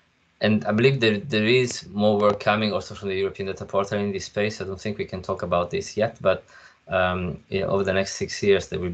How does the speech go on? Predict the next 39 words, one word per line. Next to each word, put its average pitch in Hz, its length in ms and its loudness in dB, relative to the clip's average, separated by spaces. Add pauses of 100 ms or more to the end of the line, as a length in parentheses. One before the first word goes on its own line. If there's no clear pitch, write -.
(140)
be 85 100 -2
also 87 260 -4
some 87 360 -2
of 82 180 -4
these 98 200 0
elements. 104 360 4
And 98 120 -4
also 113 340 2
in, 95 320 0
in 92 100 -4
the 98 80 0
team, 147 280 -2
we 98 140 2
have, 90 420 0
uh, 95 200 -2
Professor - 460 -4
Elena 104 240 4
Simper, 95 640 -2 (720)
um, 92 420 4 (320)
probably 107 200 -4
said, - 280 -10
I 90 80 -4
said - 200 -8
it - 140 -10
wrong, 95 200 -2
but - 320 -8
Simper, - 400 -2 (460)
who, 117 420 4 (100)
uh, 95 500 6
for - 180 -6
many 101 540 2
years 90 280 -8
has - 180 -6
been 107 280 -2
researching 95 640 -2
how 98 400 2 (100)
to 95 180 -6
crowdsource 98 640 -4
data. 80 260 -10